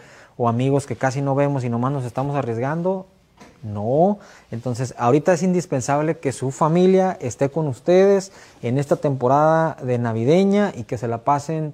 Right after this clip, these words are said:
todos juntos. Lleguemos al veintiuno todos. El que ahorita estemos, eh, tra-, tratando o pensando que yo estoy adul-, yo soy adulto, no me va a pegar, estoy muy sano, no. Este, lo vi ayer en el Hospital General de Tijuana,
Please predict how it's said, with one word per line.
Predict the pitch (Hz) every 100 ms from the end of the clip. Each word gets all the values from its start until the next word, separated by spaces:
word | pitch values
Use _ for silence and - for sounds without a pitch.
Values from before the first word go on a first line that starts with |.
| -
todos | 151 156 151 156 -
juntos. | 151 156 139 127
Lleguemos | 120 123 147 151
al | 151
veintiuno | 131 117 147 151 156
todos. | 147 - 147 143 113 107 - - - - _ -
El | 143 -
que | 143
ahorita | 135 165 185
estemos, | - 175 180 170 127
eh, | 127 127 120 117 117 - -
tra-, | 127 123 104
tratando | 131 127 - 139 147 156 135 139
o | 123
pensando | 131 120 110 139 151 151
que | 135 120
yo | 113 131
estoy | - 147
adul-, | 143 123 139 143
yo | 139 131
soy | 156
adulto, | 135 143 156 147 139
no | 139
me | 135
va | 135
a |
pegar, | 135 123 131 143 143
estoy | 123 135
muy | 139 135
sano, | 170 175 196 - - - _
no. | 185 208 208 190 - - - -
Este, | 127 - 143
lo | 131 139
vi | 165 180
ayer | 160 170 175
en | 170
el | 147
Hospital | 135 - - 143
General | 147 135 135
de | 135
Tijuana, | 127 120 160 165 165 165 156